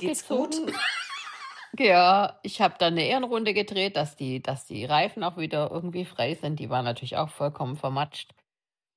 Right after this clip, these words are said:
Speaker 2: Und dann hab ich's noch mal probiert. Und dann bin ich tatsächlich sogar bis auf die Keile hochgekommen.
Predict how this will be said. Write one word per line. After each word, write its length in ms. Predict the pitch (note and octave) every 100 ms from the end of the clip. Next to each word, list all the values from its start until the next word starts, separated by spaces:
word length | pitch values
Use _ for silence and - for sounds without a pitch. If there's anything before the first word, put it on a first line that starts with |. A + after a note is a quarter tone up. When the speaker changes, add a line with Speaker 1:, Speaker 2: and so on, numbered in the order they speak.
| _ -
Speaker 2:
Und 100 | D3
dann 160 | C3+
hab 140 | D3+ D3+
ich's 120 | -
noch 140 | G#3+
mal 140 | C4+ A3
probiert. 640 | G#3+ G3 E3 D3 D#3 - _ _ _ _
Und 140 | E3+ C#3+
dann 180 | C#3
bin 160 | C3+ C3+
ich 160 | C3 -
tatsächlich 560 | C#3+ C3+ C#3+ C#3 D3
sogar 180 | C#3+ C3+
bis 200 | D#3 C#3+
auf 100 | C3+
die 80 | D#3+
Keile 320 | - G#3+ A#3+
hochgekommen. 520 | G3+ G3+ - - G3+